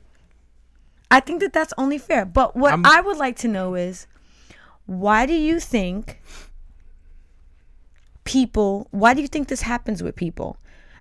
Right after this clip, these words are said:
Speaker 1: And listen, when we, when we decided to have this conversation, Evo said, you know, "I feel like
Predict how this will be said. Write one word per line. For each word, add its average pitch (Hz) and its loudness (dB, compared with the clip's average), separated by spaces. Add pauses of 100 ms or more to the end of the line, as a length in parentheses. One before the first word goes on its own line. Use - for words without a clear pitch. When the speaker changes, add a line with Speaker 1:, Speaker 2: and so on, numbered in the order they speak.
(140)
Speaker 1:
And 208 0 (420)
listen, 202 -6 (1700)
when 240 2
we, 269 2
when 254 4
we 254 4
decided 254 -2
to 254 -6
have 202 -2
this 196 -8
conversation, 165 -10 (100)
Evo 208 -4
said, 196 -4
you 202 -6
know, 196 -4
"I 233 4
feel 262 -2
like 202 -2